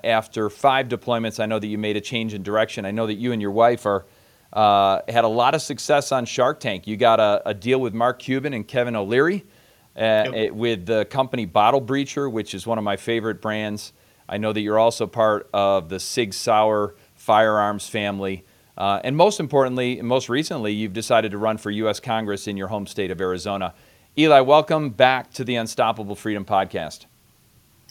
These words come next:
Speaker 2: Thanks, Jimmy. Appreciate it.
Speaker 1: You know, the reason that this segment is so important, we'll get right into it, is because we're just coming off another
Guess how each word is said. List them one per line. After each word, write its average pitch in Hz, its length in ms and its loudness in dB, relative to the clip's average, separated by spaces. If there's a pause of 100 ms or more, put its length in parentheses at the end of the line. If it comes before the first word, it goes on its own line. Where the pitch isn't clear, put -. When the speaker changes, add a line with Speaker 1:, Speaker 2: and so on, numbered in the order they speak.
(200)
Speaker 2:
Thanks, 147 260 2
Jimmy. 143 280 -2
Appreciate 139 420 0
it. - 160 -10 (1000)
Speaker 1:
You 139 80 -2
know, 151 140 4
the 143 100 2
reason 160 560 0
that 127 160 0
this 139 160 0
segment 135 380 2
is 113 120 -4
so 131 180 2
important, 123 440 0
we'll 110 100 0
get 113 140 -2
right 113 240 6
into 113 240 -2
it, 101 240 -2
is 107 160 -8
because 110 420 -4
we're 113 60 -6
just 123 300 -2
coming 120 260 -4
off 107 240 0
another 113 640 0